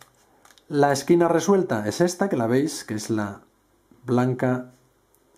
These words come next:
y naranja. Esta esquina es la de la capa U, que está resuelta, y ahora estas tres son las que tengo que ciclar. Y aquí es donde usamos este algoritmo que ya os digo que lo hemos utilizado varias veces, que hace un ciclo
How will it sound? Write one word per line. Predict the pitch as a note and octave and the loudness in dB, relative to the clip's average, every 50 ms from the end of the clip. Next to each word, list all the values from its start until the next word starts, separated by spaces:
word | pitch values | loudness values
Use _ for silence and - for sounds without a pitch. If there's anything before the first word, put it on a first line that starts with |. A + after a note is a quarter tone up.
| _ | _
y | - - F#3 | -6 -2 0
naranja. | G3 G3+ G3 F3+ F3 - - G#3 A#3 B3 - - - - - - - - _ _ _ _ _ _ _ _ _ | 0 2 2 0 -2 0 0 -2 -2 -2 -6 -12 -20 -20 -20 -20 -20 -20 _ _ _ _ _ _ _ _ _
Esta | - F3 D#3 D#3 F3 | -2 -2 0 0 -2
esquina | D#3+ - - G#3+ A3 G3+ C#3 | -2 0 0 0 2 2 2
es | B2 A2+ | 2 2
la | B2 A#2 A#2 A#2+ - | 2 0 0 -2 -4
de | - C3 A#2+ A2+ A#2 | -6 -4 -2 0 0
la | A2+ A2+ | 0 0
capa | A#2+ B2+ B2 C3+ | 0 0 0 0
U, | D3 F#3 - | 0 0 0
que | - | -2
está | A2 - - C#3 | -4 -2 -2 0
resuelta, | D#3+ E3+ E3+ - G3+ G3+ G#3 A3 A3 G#3+ - - | 0 0 0 0 0 0 0 -2 -2 -2 -4 -2
y | F#3 | -2
ahora | F#3+ G3 G3 - - - | 0 0 -2 -6 -8 -8
estas | F3 E3 - - G#3+ G#3 - | -8 -6 -4 -4 -4 -2 0
tres | G#3 G3+ G#3 G#3 | 0 0 0 0
son | G#3+ G#3 | 0 0
las | G#3 G#3 G#3 | 0 0 0
que | - F3 | -2 0
tengo | - F#3 F#3+ G3+ G3+ | 0 0 0 0 0
que | - C#3 B2+ | 0 -2 -2
ciclar. | - - A2+ A2 - A#2+ G2+ G2 G#2+ - - _ _ _ _ _ _ _ - - - | 0 -2 -2 0 0 -2 -2 -2 -8 -14 -20 _ _ _ _ _ _ _ -20 -8 -4
Y | - | -2
aquí | D3 C#3+ - | -2 2 2
es | F#3+ F#3+ F#3+ | 0 2 2
donde | G3+ F#3+ F#3 F#3 F#3 F#3 F#3 - - - _ | 0 0 0 0 0 -2 -4 -8 -16 -6 _
usamos | F3 E3 - G#3 G#3 F#3 D#3 B2+ A#2+ A#2 - - _ _ _ _ _ _ | -4 0 0 0 0 0 0 -2 -2 -4 -6 -12 _ _ _ _ _ _
este | - - - - D3 | -20 -18 -6 -2 0
algoritmo | C3+ C3+ C#3+ D#3+ G3+ G#3+ E3 C3 | 2 2 4 4 4 2 2 2
que | B2+ | 2
ya | A#2+ A#2+ | 2 2
os | B2+ | 4
digo | D3 F3 D#3+ B2+ | 2 2 2 2
que | A#2 A#2 | 0 0
lo | A2 A#2 | 0 0
hemos | B2 C3 C3 C3 - - - - - - - - - - | 2 0 0 -2 -4 -10 -20 -20 -20 -20 -20 -20 -10 -8
utilizado | - C3 D3 C#3+ C#3 C3+ F3 E3 C3+ A#2+ | -2 -2 0 0 0 0 0 0 2 2
varias | B2 C3 E3 F#3 F#3 | 2 2 2 2 2
veces, | F#3+ G#3+ G#3+ G#3+ A#3+ A#3+ A#3+ - | 0 0 0 2 2 0 0 0
que | - - | -2 -2
hace | F#3+ F#3+ F#3+ E3+ | -2 -2 0 0
un | D#3+ E3+ E3+ | 2 2 0
ciclo | E3+ - G#3+ G#3+ G#3 - - C3 A2+ G#2+ G#2+ G#2+ | 0 0 0 0 0 0 0 -2 0 -2 -4 -8